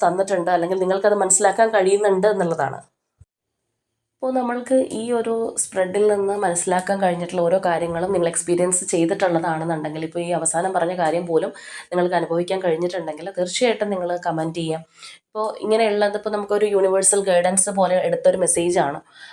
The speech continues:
അപ്പോൾ തീർച്ചയായിട്ടും ഈ ഒരു, ആ, റീഡിംഗ് ചിലപ്പോൾ എല്ലാവരും കാണണമെന്നില്ല. ഇപ്പോൾ നമ്മൾക്ക് സാധാരണമായിട്ട്, ആ, നമ്മളുടെ വീഡിയോസ് മുടങ്ങാതെ കാണുന്ന ഒരു വ്യക്തിയാണെന്നുണ്ടെങ്കിൽ പോലും, ചിലപ്പോൾ അവരുടെ ഒരു ഡിവൈൻ ടൈമിംഗ് ആവാത്തത് കൊണ്ട് തന്നെ അവർ ചിലപ്പോൾ ഇതറിയാതെ സ്കിപ്പ് ചെയ്ത് പോകുന്നുണ്ടാവും, അല്ലെങ്കിൽ അവർക്കത് കാണാൻ സാധിക്കാത്തൊരവസ്ഥ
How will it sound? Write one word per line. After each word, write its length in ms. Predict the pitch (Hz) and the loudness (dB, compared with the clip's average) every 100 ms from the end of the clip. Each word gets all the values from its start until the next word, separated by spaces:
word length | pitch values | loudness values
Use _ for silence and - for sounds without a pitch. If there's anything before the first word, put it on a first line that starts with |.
| - | -14
അപ്പോൾ 160 | 196 196 | -6 -2
തീർച്ചയായിട്ടും 520 | 202 202 214 202 214 214 | -2 -2 -4 -4 -4 -4
ഈ 40 | 226 226 | 0 4
ഒരു, 120 | 220 220 220 - | 4 2 0 -2
ആ, 60 | 180 185 | 0 4
റീഡിംഗ് 300 | 196 190 202 | 4 4 0
ചിലപ്പോൾ 220 | 190 196 | 2 2
എല്ലാവരും 280 | 180 175 185 185 | 4 4 4 2
കാണണമെന്നില്ല. 540 | 170 165 175 180 156 151 - _ - - | 2 2 2 0 -2 -8 -12 _ -20 -14
ഇപ്പോൾ 160 | 196 196 | -4 -2
നമ്മൾക്ക് 320 | 190 185 202 202 | 0 2 2 4
സാധാരണമായിട്ട്, 760 | 170 180 180 202 196 180 185 185 - 156 | 4 4 2 2 2 2 0 0 -2 0
ആ, 20 | 151 151 | 0 0
നമ്മളുടെ 320 | 165 170 180 180 165 170 | 0 0 2 0 -2 -6
വീഡിയോസ് 360 | 156 165 165 175 | -4 -2 -2 0
മുടങ്ങാതെ 380 | 165 170 196 220 208 | 2 4 4 4 0
കാണുന്ന 260 | 180 180 185 | -2 0 0
ഒരു 80 | 175 | -2
വ്യക്തിയാണെന്നുണ്ടെങ്കിൽ 720 | - 196 175 175 175 185 175 | 0 0 0 -2 -4 -4 0
പോലും, 180 | 165 175 | 0 0
ചിലപ്പോൾ 220 | 170 170 160 | -2 0 2
അവരുടെ 260 | 170 190 208 | 2 4 2
ഒരു 60 | 190 | 2
ഡിവൈൻ 320 | 175 170 175 175 | 4 4 4 0
ടൈമിംഗ് 320 | 180 196 190 160 | 0 0 0 0
ആവാത്തത് 380 | 160 165 180 185 | 0 0 0 2
കൊണ്ട് 120 | 185 175 | 4 2
തന്നെ 180 | 180 180 - - - - | -2 -6 -14 -20 -6 0
അവർ 80 | 240 240 | 2 2
ചിലപ്പോൾ 200 | 226 220 | 2 2
ഇതറിയാതെ 340 | 202 190 185 - | 2 2 0 -2
സ്കിപ്പ് 240 | 214 - 208 | -6 2 4
ചെയ്ത് 160 | 202 185 | 4 2
പോകുന്നുണ്ടാവും, 420 | 165 147 143 147 | 0 0 0 0
അല്ലെങ്കിൽ 220 | 165 185 175 | 2 2 2
അവർക്കത് 240 | 190 185 180 | 2 0 2
കാണാൻ 260 | 175 185 - | 2 2 2
സാധിക്കാത്തൊരവസ്ഥ 800 | 175 175 - 190 196 170 156 - | 2 0 2 0 2 -2 -2 -2